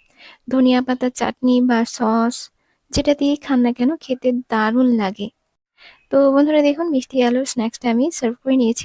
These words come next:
অসাধারণ লাগছে দেখতে। রেসিপিটা আপনাদের কাছে কেমন লাগলো অবশ্যই কমেন্ট করে জানাবেন, ভালো লাগলে লাইক, শেয়ার, সাবস্ক্রাইব করতে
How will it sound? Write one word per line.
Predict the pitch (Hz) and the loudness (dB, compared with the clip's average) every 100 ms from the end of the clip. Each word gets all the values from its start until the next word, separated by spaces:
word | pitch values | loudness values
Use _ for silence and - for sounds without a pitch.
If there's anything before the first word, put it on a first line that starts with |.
| 311 | -4
অসাধারণ | 254 - 277 285 277 | -4 -2 -2 0 0
লাগছে | 240 - 254 | -2 -6 -6
দেখতে। | 240 - 403 - - - - | -6 -4 -8 -8 -14 -8 2
রেসিপিটা | 285 349 359 349 | 2 4 2 0
আপনাদের | 302 302 302 | 0 2 0
কাছে | 285 269 285 | 0 -2 -2
কেমন | 277 262 262 262 | 0 0 2 2
লাগলো | 254 311 262 | 2 2 0
অবশ্যই | 240 247 285 - | -2 -8 -10 -4
কমেন্ট | 262 254 - | -2 -2 -2
করে | 269 262 | -4 -2
জানাবেন, | 247 233 294 320 | -2 -2 -4 -2
ভালো | 247 214 | 0 0
লাগলে | 220 220 320 - - - - 240 | -2 -2 -4 -4 -14 -18 -8 -2
লাইক, | 226 220 | 0 -2
শেয়ার, | - 226 - | -4 -4 -4
সাবস্ক্রাইব | 269 - 285 285 _ | -6 -4 -2 -2 _
করতে | 269 - | -4 -2